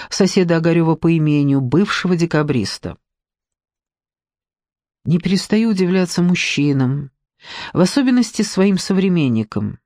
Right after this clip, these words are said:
Как безобразно складывались их личные судьбы,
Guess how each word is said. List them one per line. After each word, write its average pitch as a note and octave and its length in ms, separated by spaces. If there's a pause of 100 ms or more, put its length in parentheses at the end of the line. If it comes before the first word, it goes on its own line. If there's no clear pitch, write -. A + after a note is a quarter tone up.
(640)
Как A3 180
безобразно G3 800
складывались C#3+ 760
их C3 140
личные C#3+ 480
судьбы, D#3+ 680